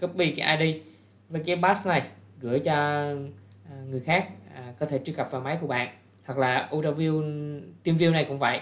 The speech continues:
các bạn kích đúp lên, mở lên thì nó sẽ ra cửa sổ như này. Thì các bạn copy cái I D, copy cái I D với cái, cái pass này, gửi.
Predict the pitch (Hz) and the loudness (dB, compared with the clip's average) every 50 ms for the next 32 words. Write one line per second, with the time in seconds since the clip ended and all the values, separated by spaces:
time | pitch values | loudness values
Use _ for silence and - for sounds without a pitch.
0 | - - 147 131 117 117 123 175 165 185 - - - 170 160 151 - - 139 127 | -6 -8 -10 -8 -8 -8 -8 -6 -6 -6 -6 -2 0 2 2 2 0 -4 -6 -4
1 | 127 139 156 156 147 - - 135 123 131 143 139 - 139 127 143 151 151 147 139 | -2 0 2 2 0 0 -4 -8 -6 -6 -6 -4 -4 -4 -4 0 0 2 2 2
2 | 143 147 139 - 139 120 131 147 156 156 151 147 - - - - - - - - | 2 0 0 0 0 -2 -4 -4 -2 -2 -2 -2 -4 -6 -16 -20 -20 -20 -20 -12
3 | - 143 127 123 120 120 - 180 170 175 175 165 151 - 160 147 113 147 160 156 | -6 -2 -2 -2 -2 -2 -4 -4 -2 2 2 2 2 2 0 0 2 2 4 4
4 | 165 160 156 - - - - - - - - - - - - - _ - _ - | 4 2 2 0 -4 -14 -18 -20 -20 -20 -20 -20 -20 -20 -20 -20 _ -20 _ -20
5 | - - - - - - _ _ _ _ _ _ _ _ _ _ _ _ _ _ | -20 -20 -20 -20 -20 -20 _ _ _ _ _ _ _ _ _ _ _ _ _ _
6 | - - _ _ - 170 160 165 165 143 156 98 139 147 143 143 143 135 131 139 | -20 -20 _ _ -8 -4 0 2 2 4 4 4 4 6 6 6 4 4 4 0
7 | 143 151 165 165 165 160 160 - 165 156 165 175 170 - 165 139 123 120 - - | -2 -2 -2 -2 -2 -2 -4 -4 -2 0 0 0 0 -2 -4 -6 -8 -8 -12 -16
8 | 127 120 113 117 147 - | -10 -4 -2 -2 -2 -2